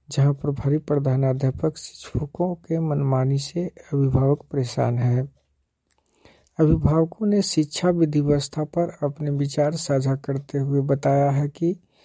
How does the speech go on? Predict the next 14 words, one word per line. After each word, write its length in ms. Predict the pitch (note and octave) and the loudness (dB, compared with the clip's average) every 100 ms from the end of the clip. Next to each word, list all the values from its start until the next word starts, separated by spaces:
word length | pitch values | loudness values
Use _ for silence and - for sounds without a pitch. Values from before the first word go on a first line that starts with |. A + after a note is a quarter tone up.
| _ _ _ _ | _ _ _ _
समस्या 600 | - - D3+ D3 - F#3+ | -6 0 2 2 2 4
ये 260 | F3+ F#3 G#3+ | 6 4 2
चल 240 | G3 E3+ | 0 0
रहा 360 | D#3+ D3+ D3 D3+ | 2 2 2 0
है 140 | E3 | 0
कि 180 | F#3 - | -2 -8
बच्चों 500 | D3 D3 C#3 - C#3+ | -6 -8 -6 0 0
के 140 | C#3+ | 0
साथ 340 | C#3 - D3 D#3+ | -4 0 0 0
पहले 640 | E3 _ C#3+ C3+ C#3+ E3+ | -4 _ 0 0 2 0
शिक्षकों 840 | E3+ - C#3+ - D3 D3 _ E3+ E3+ | -2 -6 -8 -4 -2 -2 _ -4 -4
को 260 | E3+ F#3+ - | -4 -8 -8
सुधरना 480 | - C#3+ C3 C3 | -6 0 0 2
होगा। 380 | B2+ C3+ C#3 D#3 | 0 0 2 0